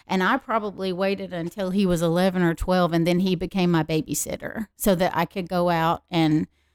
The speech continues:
party with my girlfriends. And, and so I had invested so many years in all the wrong things that when we came to Tennessee at the end of twenty thirteen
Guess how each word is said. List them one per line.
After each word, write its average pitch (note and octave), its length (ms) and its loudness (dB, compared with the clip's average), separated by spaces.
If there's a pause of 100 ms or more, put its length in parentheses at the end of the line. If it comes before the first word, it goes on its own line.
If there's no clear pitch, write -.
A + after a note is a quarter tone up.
(160)
party F#3 280 0
with F#3+ 220 -2
my G3+ 120 0
girlfriends. - 760 -6 (160)
And, G3 380 2 (100)
and G#3+ 180 2
so A3 300 2
I G#3 80 2
had A3+ 180 2
invested G3+ 840 0 (300)
so C4+ 340 2
many B3+ 260 4
years F#3+ 960 0
in G3+ 320 2
all A3 240 4
the G3+ 100 2
wrong A3 420 4
things - 680 -4 (380)
that G#3+ 320 4
when G#3+ 480 0
we G3 420 -2 (280)
came C4 200 4
to C#4+ 100 2
Tennessee A3 720 0
at G3+ 160 -4
the F#3+ 160 -8
end G#3+ 160 2
of G3 120 -2
twenty A3+ 360 2
thirteen G3 920 0